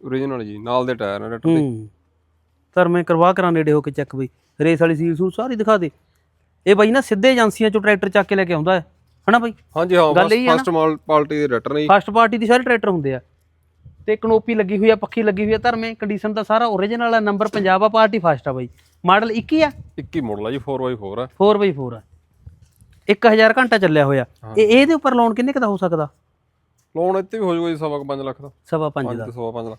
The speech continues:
Speaker 1: ਦਾ।
Speaker 2: ਇਹਦੀ ਆਪਾਂ ਕੀ ਡਿਮਾਂਡ ਰੱਖੀ ਆ?
Speaker 1: ਇਹਦੀ ਡਿਮਾਂਡ ਸਾਢੇ ਛੇ ਲੱਖ ਰੁਪਏ ਦੀ।
Speaker 2: ਸਾਢੇ ਛੇ ਲੱਖ।
Speaker 1: ਹਾਂਜੀ, ਹਾਂ, ਬਾਕੀ ਕਰ ਲਾਂਗੇ।
Speaker 2: ਬਸ ਠੀਕ ਆ, ਮੌਕੇ ਤੇ ਬਾਕੀ ਮਾਣ ਤਾਣ ਹੋਊਗਾ।
Speaker 1: ਹਾਂਜੀ।
Speaker 2: ਤੇ ਜਿਹੜਾ ਇੱਧਰਲੇ ਪਾਸੇ ਖੜਾ ਵੀ ਆ John Deere ਪੰਜਾਹ ਪੰਜਾਹ ਡੀ ਆ ਬਈ ਇਹ?
Speaker 1: ਇਹ ਪੰਜਾਹ ਪੰਜਾਹ ਡੀ ਆ, ਹਾਂਜੀ।
Speaker 2: ਤੇ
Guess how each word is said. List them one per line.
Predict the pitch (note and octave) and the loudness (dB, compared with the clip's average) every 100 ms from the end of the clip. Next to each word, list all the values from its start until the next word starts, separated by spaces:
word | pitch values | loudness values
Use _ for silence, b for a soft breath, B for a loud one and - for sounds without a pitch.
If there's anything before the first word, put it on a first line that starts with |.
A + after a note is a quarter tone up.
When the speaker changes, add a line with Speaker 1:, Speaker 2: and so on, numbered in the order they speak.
| _ | _
Speaker 1:
ਦਾ। | A#2+ | 0
Speaker 2:
ਇਹਦੀ | A#3 B3+ | 2 4
ਆਪਾਂ | C#4 B3 | 2 0
ਕੀ | A3+ A3+ | 0 2
ਡਿਮਾਂਡ | G3 F#3 E3 | 4 4 0
ਰੱਖੀ | - D3 | -2 -4
ਆ? | C3+ - _ _ _ _ _ - | -4 -8 _ _ _ _ _ -14
Speaker 1:
ਇਹਦੀ | F#3 F3+ | -4 0
ਡਿਮਾਂਡ | D#3 D#3 D#3 | 2 2 0
ਸਾਢੇ | - B2+ C#3 | -2 -4 -2
ਛੇ | C#3 | -4
ਲੱਖ | A#2+ A#2 | -4 -6
ਰੁਪਏ | A#2 A2+ | -10 -10
ਦੀ। | A#2+ C3 _ _ | -10 -14 _ _
Speaker 2:
ਸਾਢੇ | F3 F#3 | -6 -4
ਛੇ | F#3+ C#3+ | -6 -8
ਲੱਖ। | A#2 G#2+ G#2+ | -10 -12 -16
Speaker 1:
ਹਾਂਜੀ, | A2 G#2+ | -16 -20
ਹਾਂ, | |
ਬਾਕੀ | - A#2+ A2+ _ G#2+ | -20 -20 -20 _ -14
ਕਰ | G#2 | -12
ਲਾਂਗੇ। | G2 G2 F#2+ _ _ _ C3+ | -12 -16 -20 _ _ _ -6
Speaker 2:
ਬਸ | C#3 | -6
ਠੀਕ | - A#2+ G#2+ A2 | -6 -10 -10 -6
ਆ, | |
ਮੌਕੇ | C#3+ E3 F3+ | -2 0 0
ਤੇ | |
ਬਾਕੀ | F3+ E3+ | -2 -2
ਮਾਣ | E3+ D3 | -2 -2
ਤਾਣ | C3+ B2+ | -4 -6
ਹੋਊਗਾ। | C3 D#3+ G#3 _ - | -6 -6 -8 _ -12
Speaker 1:
ਹਾਂਜੀ। | A2+ G#2+ G#2 | -12 -12 -8
Speaker 2:
ਤੇ | B3 | 0
ਜਿਹੜਾ | C#4 C#4+ B3+ | 0 0 -2
ਇੱਧਰਲੇ | C4 E4+ D4+ | -2 -2 -2
ਪਾਸੇ | B3+ G#3 G#3 | -2 0 0
ਖੜਾ | A#3 | 0
ਵੀ | A3+ G#3+ | -2 0
ਆ | A3 B3+ | 2 4
John | A3+ | 2
Deere | B3 A#3+ | 2 0
ਪੰਜਾਹ | A#3+ C4+ | 2 0
ਪੰਜਾਹ | C#4+ G#3+ | 2 0
ਡੀ | B3 | 4
ਆ | D#4 | 2
ਬਈ | C#4+ B3 | 2 -2
ਇਹ? | G#3+ - - | -4 -6 -12
Speaker 1:
ਇਹ | C#3+ | -12
ਪੰਜਾਹ | D3 C#3+ C#3 | -10 -8 -6
ਪੰਜਾਹ | C#3+ C3+ | -6 -6
ਡੀ | G2+ G2 | -8 -12
ਆ, | F#2+ | -14
ਹਾਂਜੀ। | G2 - - - _ - _ _ - - - - G#3+ | -14 -18 -20 -20 _ -20 _ _ -20 -20 -20 -10 -2
Speaker 2:
ਤੇ | G#3+ G#3 | 0 0